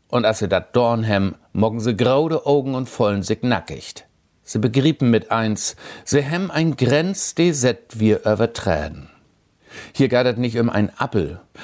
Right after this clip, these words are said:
und dat Gott den Menschen wat nicht gönnen deit, so dass der Schlang dat wies mocken will.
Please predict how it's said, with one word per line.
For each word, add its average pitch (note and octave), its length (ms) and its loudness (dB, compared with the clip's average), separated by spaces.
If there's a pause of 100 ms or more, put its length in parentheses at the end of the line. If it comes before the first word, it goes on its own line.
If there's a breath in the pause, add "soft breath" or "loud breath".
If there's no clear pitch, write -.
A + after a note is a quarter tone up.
(140 loud breath)
und G2+ 120 2
dat G#2+ 160 2
Gott A#2 220 0
den A2+ 160 2
Menschen A#2 420 2
wat G#2 140 2
nicht G#2+ 200 -2
gönnen D3+ 280 2
deit, C#2+ 380 -4 (260)
so - 140 -2
dass E2+ 160 -2
der G2+ 100 2
Schlang A2 360 2
dat F2 180 0
wies C3 240 0
mocken E2+ 320 0
will. D2 240 -2